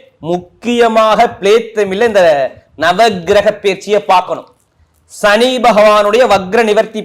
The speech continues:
பயிற்சி நூத்தி முப்பத்தி ஒன்பது நாளுக்கு பிறகு உங்களுடைய சுயரூபம், உங்க வெற்றியை பார்க்கக்கூடிய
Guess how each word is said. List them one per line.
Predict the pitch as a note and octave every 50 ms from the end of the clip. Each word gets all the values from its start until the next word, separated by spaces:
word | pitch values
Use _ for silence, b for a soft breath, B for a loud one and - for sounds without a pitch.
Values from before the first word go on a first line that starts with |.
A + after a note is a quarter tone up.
| -
பயிற்சி | G3+ G3 F#3+ F#3+ - - A3 F#3+ B2 G#2 - _ _ _ _ _ -
நூத்தி | D#3+ F3+ G#3 A#3+ C4+ A#3+ A3 - - B3 A#3+ A#3 G#3+
முப்பத்தி | G#3 G3 G#3 - A#3 A#3 A3+ A#3 - A3+ G#3+ G#3
ஒன்பது | G3+ G3 F#3 G3 G3+ G3+ F#3+ F3 F3+
நாளுக்கு | F#3 G#3 G#3 G3 G#3 A3 - - - - F#3+
பிறகு | G#3 A3 A3 A3 C4 A#3+
உங்களுடைய | A3 G3 F#3+ F3+ E3 D#3 C3+ b b b b b _ -
சுயரூபம், | - - A3+ A#3+ A3+ A3+ C4+ C4 B3 A#3+ A#3+ A#3 A#3 G3+ G3 G#3+ F#3 D3+ - - - _ _ _ _ D#3
உங்க | D#3+ E3 E3 E3 D#3 D3
வெற்றியை | F#3+ A3 A3 G#3+ - A3+ B3+ B3+ A#3+ A3+ A#3+ -
பார்க்கக்கூடிய | G#3+ G#3 G#3 A3+ G3+ F#3 G3+ G3 F#3+